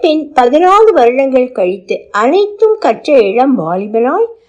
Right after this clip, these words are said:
அரசனிடம் திரும்பி வந்தது அக்குழந்தை. தேவவிரதன் என அழைக்கப்பட்ட அந்த இளைஞன் அனைவராலும் மதிக்கப்பட்டு பயத்துடன் பார்க்கப்பட்டான்.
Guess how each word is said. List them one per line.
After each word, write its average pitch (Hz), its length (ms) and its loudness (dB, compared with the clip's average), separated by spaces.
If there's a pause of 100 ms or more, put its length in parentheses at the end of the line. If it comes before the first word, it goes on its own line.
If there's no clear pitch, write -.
(200)
அரசனிடம் 302 800 0
திரும்பி 262 400 -2
வந்தது 196 400 -4 (100)
அக்குழந்தை. 180 840 -4 (460)
தேவவிரதன் 240 1080 2
என 220 260 0
அழைக்கப்பட்ட 285 680 -4
அந்த 180 240 -6
இளைஞன் 170 560 -2 (300)
அனைவராலும் 359 880 2
மதிக்கப்பட்டு 294 760 -2
பயத்துடன் 269 720 -2
பார்க்கப்பட்டான். 180 840 -4